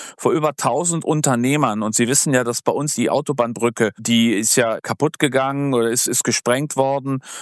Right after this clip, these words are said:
weil sie verschlammt wurde, weil da in der Infrastruktur über Jahrzehnte nichts gemacht wurde. Und am Montag wird sie ja eröffnet vom Herrn Merz. Ja, und da war vor zweieinhalb Jahren oder vor drei Jahren, ja, vor zwei Jahren war es so, da waren diese ganzen Unternehmer, die haben sich da in der Industrie-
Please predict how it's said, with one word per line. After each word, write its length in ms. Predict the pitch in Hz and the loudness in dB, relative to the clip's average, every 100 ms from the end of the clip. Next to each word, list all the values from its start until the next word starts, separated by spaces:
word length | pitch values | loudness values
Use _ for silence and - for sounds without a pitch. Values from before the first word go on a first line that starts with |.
| - | -2
weil 140 | 110 120 | 0 2
sie 160 | 127 113 | 0 0
verschlammt 560 | 135 - 131 151 156 | -2 0 -2 -2 -2
wurde, 320 | 127 127 131 117 | 0 2 2 0
weil 140 | 117 | 0
da 140 | 120 | 0
in 180 | 113 127 | -2 -2
der 80 | 104 | 0
Infrastruktur 840 | 123 139 139 - 135 - 135 131 131 | 0 0 -2 -2 -4 -2 0 2 2
über 200 | 113 113 | 0 0
Jahrzehnte 600 | 113 117 - 147 156 135 | 0 0 0 0 0 0
nichts 260 | 139 - | 0 0
gemacht 400 | 123 123 151 - | 0 0 -2 -2
wurde. 280 | 156 151 143 - - - | 0 0 -2 -6 -14 -8
Und 160 | 135 120 | -4 0
am 140 | 131 | 0
Montag 460 | 127 156 190 175 147 | 0 0 0 -2 0
wird 140 | 156 | -2
sie 140 | - 147 | 2 0
ja 100 | 139 | 2
eröffnet 460 | 123 123 143 185 | 0 -2 0 -2
vom 200 | - 147 | 0 0
Herrn 160 | 131 123 | 0 0
Merz. 460 | 113 107 - - - - - - - | 0 0 0 -2 -4 -12 -18 -12 -2
Ja, 120 | 135 | 0
und 180 | 113 120 | 0 -2
da 140 | 120 | 0
war 180 | 139 156 | 0 -2
vor 240 | - 147 | -2 -2
zweieinhalb 760 | 127 - 135 175 170 147 151 - | -2 -2 0 0 -2 -2 -2 -2
Jahren 460 | 139 139 151 151 143 | 0 0 0 -2 0
oder 180 | 120 113 | 0 0
vor 140 | 113 | -4
drei 260 | 117 139 156 | 0 0 0
Jahren, 260 | 156 147 | -2 -2
ja, 120 | 143 | -2
vor 160 | 131 127 | -2 -4
zwei 260 | - 135 143 | 0 0 0
Jahren 260 | 135 131 | -2 0
war 120 | 123 | 0
es 120 | 123 - | -2 0
so, 240 | 131 131 - - - - | 0 0 -4 -12 -12 -2
da 160 | 113 | 0
waren 160 | 131 143 | 0 0
diese 180 | 135 131 | 0 0
ganzen 340 | 139 180 - | 0 0 -2
Unternehmer, 600 | - 156 123 135 156 156 | 0 0 0 0 2 0
die 140 | 139 127 | 0 0
haben 180 | 139 143 | 0 -2
sich 220 | 131 - | -4 0
da 260 | 123 151 151 | 0 0 -2
in 100 | 117 | 0
der 100 | 113 | 0
Industrie- 140 | 147 | 0